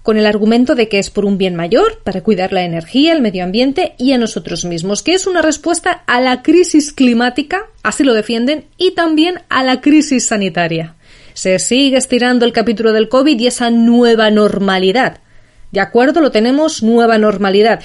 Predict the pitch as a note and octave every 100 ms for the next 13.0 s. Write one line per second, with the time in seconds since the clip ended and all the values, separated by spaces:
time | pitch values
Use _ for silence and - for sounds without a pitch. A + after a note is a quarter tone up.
0 | - - B3+ F#4 D#4+ E4 D4+ C#4 B3 A3+
1 | B3 C4+ D4+ D4+ C#4 A3 G#3+ A3+ C#4+ D4+
2 | A#3 A#3 A#3 A3 - A#3+ A3+ A3+ G#3 G#3
3 | A3 A3+ G#3 G3 F#3+ G#3+ G#3+ G#3 A3 A3+
4 | D#4 E4+ - - - - - G3 F#3+ G3
5 | G#3 G#3+ B3 - G#3+ G3 E3+ F#3 F3+ G#3
6 | A3 A#3 - F3+ E3 F3+ E3+ G3+ - G#3+
7 | F#3+ F#3 F3+ F3+ E3+ F#3+ G#3 A3+ - -
8 | - G#3 G3+ A#3 - - - - - -
9 | F#3 - - G#3 F#3+ D#3+ D#3+ E3+ G3+ G3+
10 | F#3 F3 E3+ D#3+ D#3 - _ - - -
11 | _ - A3+ A#3 B3 A#3 G#3+ G3+ G3 F3+
12 | D#3+ - - _ E4 E4 D#4 - E3